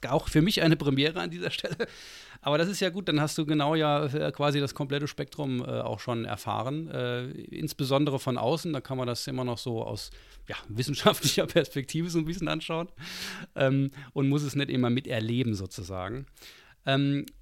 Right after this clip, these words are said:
jetzt von, mal von deiner Erfahrung als, als Musikerin, äh, zu deiner Erfahrung als Psychotherapeutin geswitcht sozusagen.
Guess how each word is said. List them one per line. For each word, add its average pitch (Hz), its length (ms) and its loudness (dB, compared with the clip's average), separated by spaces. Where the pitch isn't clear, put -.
jetzt - 340 0
von, 147 340 4
mal 127 240 4
von 127 180 2
deiner 123 180 4
Erfahrung 135 480 2
als, 117 420 -2
als 110 260 -4
Musikerin, 160 720 0
äh, 143 220 -4
zu - 160 -6
deiner 110 240 0
Erfahrung 123 500 -2
als 107 160 -4
Psychotherapeutin 110 1300 -2
geswitcht - 680 -2
sozusagen. 160 560 -4